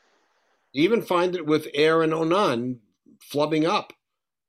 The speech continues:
you know, in, in their marriage. I mean, it's like the, the Bechor seems to be a real <laughs> rotten guy throughout, right?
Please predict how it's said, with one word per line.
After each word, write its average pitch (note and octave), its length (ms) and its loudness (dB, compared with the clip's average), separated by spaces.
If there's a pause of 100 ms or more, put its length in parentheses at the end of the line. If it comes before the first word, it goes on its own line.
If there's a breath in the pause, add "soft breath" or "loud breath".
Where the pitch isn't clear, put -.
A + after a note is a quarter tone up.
(480)
you B2 80 -14
know, B2 280 -4
in, A#2+ 160 -6
in B2 120 -4
their E3 160 0
marriage. A2 380 -4
I B2+ 60 -8
mean, C3 80 -6
it's B2+ 120 -6
like C3 260 -4
the, B2+ 140 -6
the A#2 180 -14
Bechor D#3+ 400 0
seems E3 240 -2
to D#3 80 -12
be D3+ 140 0
a B2+ 80 2
real C#3 280 0
<laughs> - 20 -12
rotten C#3 380 -4
guy E3+ 540 -6
throughout, D3 580 -12 (1200)
right? G#2+ 300 -8